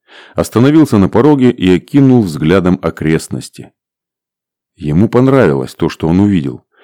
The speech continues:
И подумал зам двадцать один, что это хорошо. Залитая солнцем лужайка оказалась изумрудным небом, упавшим на землю. Сначала зам двадцать один хотел сравнить свою чудесную лужайку с морским заливом,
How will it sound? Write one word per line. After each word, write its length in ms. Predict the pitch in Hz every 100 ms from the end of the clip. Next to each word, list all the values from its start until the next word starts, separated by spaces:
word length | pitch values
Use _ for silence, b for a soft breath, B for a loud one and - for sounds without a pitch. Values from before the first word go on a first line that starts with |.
| b b b
И 100 | 78
подумал 580 | 76 76 127 139 127 92
зам 320 | 90 101 92
двадцать 420 | 87 80 85 -
один, 440 | 71 85 113 117 -
что 300 | - 78 -
это 480 | 92 101 95 92 -
хорошо. 840 | - 120 101 82 - 73 69 - _ _ _ _ _ _ _ _ _
Залитая 500 | - 101 104 - 85
солнцем 460 | - 95 90 76 73
лужайка 500 | 76 120 123 120 65
оказалась 460 | - 87 107 101
изумрудным 720 | 113 92 107 113 131 123 123 120
небом, 420 | 120 95 73 71
упавшим 520 | 78 - 90 - 82
на 120 | 87 85
землю. 400 | 85 67 62 - b b b b
Сначала 500 | - 73 - 92 85
зам 240 | 87 92
двадцать 340 | 85 87 - 87
один 260 | 90 98
хотел 300 | 95 90 98
сравнить 440 | 87 87 92 101 85
свою 220 | 90 92
чудесную 520 | - 90 95 - 85
лужайку 560 | 82 82 127 113 71 -
с 80 | -
морским 440 | 98 101 - 151
заливом, 640 | 123 127 82 76 67 64